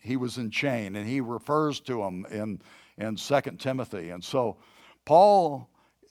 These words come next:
in the midst of this, you know, I, I wonder, I,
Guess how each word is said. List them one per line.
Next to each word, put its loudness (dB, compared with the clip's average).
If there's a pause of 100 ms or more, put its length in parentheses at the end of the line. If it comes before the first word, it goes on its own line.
(320)
in 2
the 0
midst 2
of 0
this, -2 (140)
you -4
know, 6
I, 8 (200)
I 8
wonder, 4
I, 6